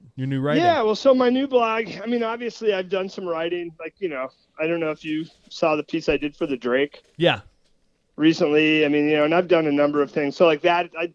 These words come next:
Speaker 2: I do some stuff that ends up in place like that. But I've decided to put it all now on the, on the Eau Claire Anglers blog, just on our website. So, you know, w w w dot eau claire anglers dot com.
Speaker 1: So when they go
Speaker 2: Um,
Speaker 1: to book a guide trip, they can read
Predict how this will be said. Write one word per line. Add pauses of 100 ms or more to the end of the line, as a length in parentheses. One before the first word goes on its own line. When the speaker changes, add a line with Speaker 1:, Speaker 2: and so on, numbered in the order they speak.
Speaker 2:
I
do
some
stuff
that
ends
up
in
place
like
that.
But
I've
decided
to
put
it
all
now
on
the, (760)
on
the
Eau
Claire
Anglers (560)
blog,
just
on
our
website.
So, (200)
you
know, (280)
w
w
w
dot
eau
claire
anglers
dot
com. (640)
Speaker 1:
So
when
they
go
Speaker 2:
Um,
Speaker 1:
to
book
a
guide
trip,
they
can
read